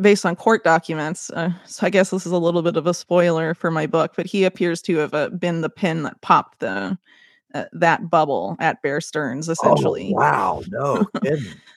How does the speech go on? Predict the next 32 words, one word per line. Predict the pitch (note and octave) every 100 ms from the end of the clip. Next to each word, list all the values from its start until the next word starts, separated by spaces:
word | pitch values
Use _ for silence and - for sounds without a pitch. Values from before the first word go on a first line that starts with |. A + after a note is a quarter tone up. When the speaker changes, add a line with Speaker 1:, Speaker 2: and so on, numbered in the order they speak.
| _ _
Speaker 1:
Yeah, | - F#3+ F#3 F3+ E3+
yeah. | E3+ E3+ D#3+
The | C#3+ F#3+
details | C4 C4 A3 G3
on | G3+
that, | G3 F3+ -
uh, | F#3 F3+ E3+
forthcoming, | - D#4 E4 - G#3 F#3 F#3 G3+
but, | F#3+ F3+ E3
um, | F3 F3 E3+ E3+ F3+
Speaker 2:
Wow, | - D#3+
Speaker 1:
anyway. | D#3 D#3+ A3
<laughs> |
Speaker 2:
that's, | - D3+ A#3+ -
that's | E3 -
a | A2+
headline | F#2+ C#3 E3+ G2+ F#2+
right | G2 F#2+ -
there. | A2+ D#3
Way | - D3
to | F3
Speaker 1:
Mm. |
Speaker 2:
go. | D#3+ D3 C3+ D2+ _ _ _ _ -
Speaker 1:
Yeah, | A3+ -
well, | A#3+ A#3 G#3+ G3
uh, | G#3 G3 - F3+
I, | - G#3
there | A3 A#3
was | A#3
actually | G#3+ G3+ - G3+
another | F3 F3+ F#3
person | F#3+ F3 F3 E3+ D#3+ D3+